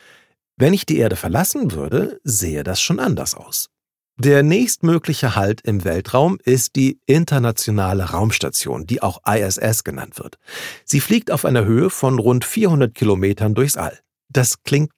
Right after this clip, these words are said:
gar nicht so weit weg, aber das Leben da ist so anders als auf der Erde, dass es für die Menschen, die dort waren, ein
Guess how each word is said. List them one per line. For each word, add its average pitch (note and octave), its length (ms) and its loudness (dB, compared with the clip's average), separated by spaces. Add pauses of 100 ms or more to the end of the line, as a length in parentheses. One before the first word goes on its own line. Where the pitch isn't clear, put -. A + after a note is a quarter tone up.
(160)
gar F3+ 240 2
nicht G#3 300 -2
so C3+ 220 -2
weit B2+ 320 -2
weg, E3 240 0
aber A#2 200 2
das A#2 200 0
Leben E3+ 420 0
da A2 180 2
ist - 300 -2
so C3+ 380 0
anders C#3 440 0
als G#2+ 180 -2
auf - 120 -4
der - 100 -2
Erde, C#3+ 380 2 (360)
dass A#2 140 0
es C3 100 -2
für B2+ 140 0
die A2 80 4
Menschen, A#2 400 0
die F2+ 100 -4
dort C3 300 2
waren, G2 280 0
ein G#2 220 -4